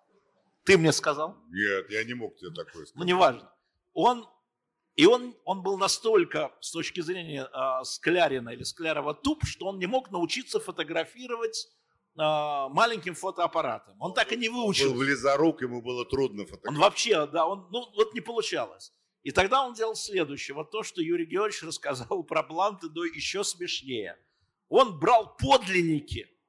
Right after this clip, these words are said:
Speaker 1: расшифрованных телеграмм. Вечером выходил, ехал на встречу с резидентом. <laughs> Резидент брал это,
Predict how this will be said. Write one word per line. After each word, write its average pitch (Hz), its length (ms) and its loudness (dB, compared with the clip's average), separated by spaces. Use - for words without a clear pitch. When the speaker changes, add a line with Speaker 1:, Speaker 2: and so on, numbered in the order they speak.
Speaker 1:
расшифрованных 147 1080 2
телеграмм. 117 440 -14
Вечером 196 720 0
выходил, 165 720 0
ехал 233 460 4
на 202 140 -4
встречу 226 460 -6
с - 100 0
резидентом. 170 800 -6
<laughs> - 240 -12
Резидент 202 840 -4
брал 185 440 4
это, 131 420 -8